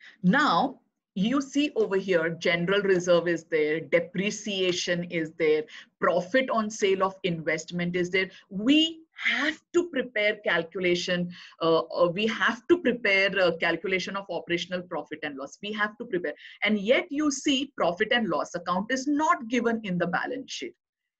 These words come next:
Profit and loss account is not given in the balance sheet. What do we do? And yet we have to calculate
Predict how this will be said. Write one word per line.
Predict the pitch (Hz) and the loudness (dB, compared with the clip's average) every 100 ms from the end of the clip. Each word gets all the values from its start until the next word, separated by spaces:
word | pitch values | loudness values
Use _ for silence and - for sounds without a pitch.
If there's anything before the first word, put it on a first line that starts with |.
| _ - | _ 0
Profit | 175 175 208 | 0 2 2
and | 247 226 | 2 2
loss | 220 247 | 0 0
account | 247 247 269 | 0 0 0
is | 269 | -4
not | 277 311 262 | -4 -6 -6
given | 226 226 214 | -4 -2 -2
in | |
the | 190 | -2
balance | 160 151 160 180 | -4 -4 -6 -8
sheet. | 190 175 | -8 0
What | 160 165 | 0 0
do | 208 | -4
we | 202 220 | -4 -2
do? | 180 339 180 - _ _ - | 0 0 -2 -10 _ _ -6
And | 190 185 | 0 0
yet | 175 285 277 | 2 0 0
we | 247 254 | -2 0
have | 226 220 | 0 -4
to | 285 | -6
calculate | - 190 175 202 196 196 | 0 0 0 -4 -4 -4